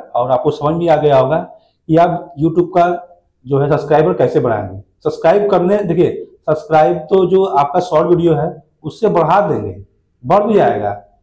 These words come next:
लेकिन फिर मजा नहीं आएगा। Views नहीं आएंगे तो पैसे क्या आएंगे? Subscribe लेके क्या करेंगे? Subscribe तो देखिए दोस्तों, क्या है कि बहुत सारे लोग लेके बैठे हैं, चार चार million, आठ आठ million लेके बैठे हैं,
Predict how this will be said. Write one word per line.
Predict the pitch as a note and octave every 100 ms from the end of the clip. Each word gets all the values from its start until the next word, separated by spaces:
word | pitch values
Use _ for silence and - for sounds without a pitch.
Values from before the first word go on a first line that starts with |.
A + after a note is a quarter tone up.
| _
लेकिन | D3 D#3 G#3+ G#3
फिर | G#3 G3+ - - D3+
मजा | D3+ F#3
नहीं | F3+ D#3
आएगा। | G#2 G#2 F#2+ - - C3+
Views | F3+
नहीं | F3+ G3+
आएंगे | G#3+ E3 D3
तो | D3+
पैसे | C3 F#3+
क्या | F#3+
आएंगे? | B2 A2+
Subscribe | D3+ - E3 G3
लेके | G#3+
क्या | G3+ D#3
करेंगे? | B2+ - - - _ _ _ _ _ -
Subscribe | - - F#3+
तो | G#3
देखिए | G3 G3+
दोस्तों, | G3+ G3+
क्या | G3+ G3+
है | F#3+
कि | G3 G3+
बहुत | - D#3 G3+ -
सारे | F3 F3+
लोग | F3+ F3+ E3+
लेके | E3+ E3+
बैठे | C#3 C#3
हैं, | B2 G#2+
चार | C3
चार | - D#3
million, | D3+ D3 D#3+ -
आठ | D#3 -
आठ | D3
million | C#3 D3
लेके | D3 C#3
बैठे | A#2+ A#2 A#2+
हैं, | G2 F#2+